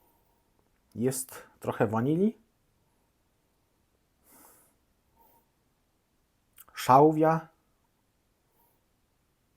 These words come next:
Takie delikatne nuty ziołowe się pojawiają. Mamy tu również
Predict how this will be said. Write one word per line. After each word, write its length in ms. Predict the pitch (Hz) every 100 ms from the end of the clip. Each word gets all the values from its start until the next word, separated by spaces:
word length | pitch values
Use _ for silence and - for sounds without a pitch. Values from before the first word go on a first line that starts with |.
| _ _ _ _ _ - _ _ _ _ _ _ _ _ _ _ _ _ _ _ _ _ -
Takie 260 | 120 135
delikatne 720 | 120 135 139 - 196 202 202 175
nuty 300 | 175 175 143
ziołowe 420 | 143 151 120 117
się 120 | 113
pojawiają. 680 | - 113 110 110 101 131 - _ _ _ _ _ _ _ _ _ _ _ _ _ _ _ _ _ _ _ _
Mamy 280 | 113 147 180
tu 140 | 180 175
również 640 | 175 165 156 - -